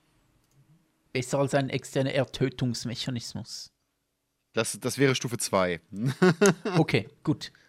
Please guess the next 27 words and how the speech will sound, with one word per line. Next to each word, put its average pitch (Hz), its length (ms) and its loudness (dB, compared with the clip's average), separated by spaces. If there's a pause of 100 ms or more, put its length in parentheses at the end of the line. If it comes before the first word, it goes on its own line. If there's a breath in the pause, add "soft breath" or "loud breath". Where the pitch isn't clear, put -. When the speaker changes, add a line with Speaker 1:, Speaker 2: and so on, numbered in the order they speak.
(140)
Speaker 1:
Zuerst 151 360 0
erröten, 160 500 2
dann 156 200 6
Speaker 2:
Ja, 160 60 4
nee, 160 80 6
Speaker 1:
töten. 160 100 2
Speaker 2:
aber 180 160 4
es 185 120 -2
ist 214 100 -8
tatsächlich 254 500 -2
so, 220 100 -6
also 185 220 -4
zum 160 240 -8
einen 196 240 -4
Communication 196 640 -4
is 185 120 -8
key, 214 260 -8
da-, - 120 -4
deswegen 165 440 -4
gibt's 165 180 -10
ja 175 120 -4
auch, 151 300 -4
ähm, 143 460 -6 (1200)
unter 131 360 0
anderem 123 800 -2
in, 110 300 -6
in, 101 1080 -8